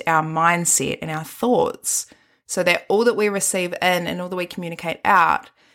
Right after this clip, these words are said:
is filtered through that perspective. And that's an act of self-love. Me changing my phone background and taking five minutes out of my day to make that graphic to something that I knew would positively affect my mindset was an act of self-care, and it didn't cost me anything.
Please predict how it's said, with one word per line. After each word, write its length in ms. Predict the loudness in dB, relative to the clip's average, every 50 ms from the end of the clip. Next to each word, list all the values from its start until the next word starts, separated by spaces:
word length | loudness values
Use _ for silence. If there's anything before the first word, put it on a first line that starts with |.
| _ _ -6
is 160 | -6 -4 -4 -4
filtered 460 | -4 -2 -2 -2 -2 -2 -6 -6 -6
through 160 | -4 -4 -2
that 180 | -2 -4 -6 -6
perspective. 720 | -8 -6 -6 -8 -10 -8 -10 -8 -8 -10 -12 -14 -20 -20 _ _ _ _ _ _ _ _ _ _ _ _ _ _ _ _ _ _ _ _ -4
And 280 | -2 -2 0 0 0 0
that's 240 | 0 0 2 4 4
an 80 | 4
act 180 | 4 2 0 -2
of 80 | -2
self-love. 720 | -2 0 0 0 0 0 2 2 4 4 2 0 -2 -6
Me 260 | -4 -2 0 0 0 0
changing 540 | -2 0 0 0 0 2 0 0 2 2
my 160 | 2 2 2 0
phone 340 | -2 0 0 2 2 2
background 400 | 2 0 0 0 0 0 0 0
and 100 | 0 -2
taking 280 | -6 -6 -6 -6 -8 -6
five 320 | 0 2 4 4 4 2
minutes 260 | 0 -2 -2 0 0 0
out 100 | 0 0
of 60 | 0
my 140 | -2 -4 -4
day 240 | -4 -2 0 0
to 80 | 0 0
make 240 | 0 -2 -2 -2 -2
that 180 | -2 -2 -2
graphic 680 | -2 -2 -4 -4 -2 0 0 2 2 0 0 -4 -18 _ _ _ _ _ _ _ _ _ _ _ _ _ -6
to 140 | -2 0 0
something 380 | 2 2 2 2 2 0 0 2
that 100 | 2 4
I 120 | 2 2
knew 380 | 0 -2 -2 0 0 0 0 0
would 160 | 0 -2 -4 0
positively 640 | 2 2 2 2 4 2 2 2 2 2 0 2 2
affect 540 | 0 -2 -2 -2 -2 -2 -2 -4 -6 -2 0
my 120 | 0 0
mindset 560 | 0 2 2 2 2 2 2 2 0 0 0
was 220 | 2 2 2 2 2
an 160 | 0 2 0
act 240 | 0 0 -2 -2 -2
of 100 | 0 0
self-care, 600 | 2 2 2 2 0 -2 -8 -4 -2 0 0 0
and 100 | 0 -2
it 100 | 0 0
didn't 200 | 2 2 2 0
cost 320 | -2 -2 -2 -2 0 -2
me 100 | 0 0
anything. 560 | 0 0 -2 -2 -4 -4 -4 -4 -6 -8 -12